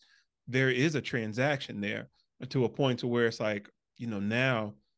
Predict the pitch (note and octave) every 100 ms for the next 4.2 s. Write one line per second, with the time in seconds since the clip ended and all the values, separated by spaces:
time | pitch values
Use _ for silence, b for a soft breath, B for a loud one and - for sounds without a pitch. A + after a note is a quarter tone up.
0 | _ _ B2+ C3 B2+ B2+ A#2 G#2 - B2+
1 | A#2+ A2+ A2 G#2+ G2 C3+ C3 A#2 A2+ A2
2 | B2 - _ _ B2+ A2+ F#2 E2 F2+ -
3 | _ _ _ - D3+ D3 C3+ G#2+ - C#3
4 | C3 -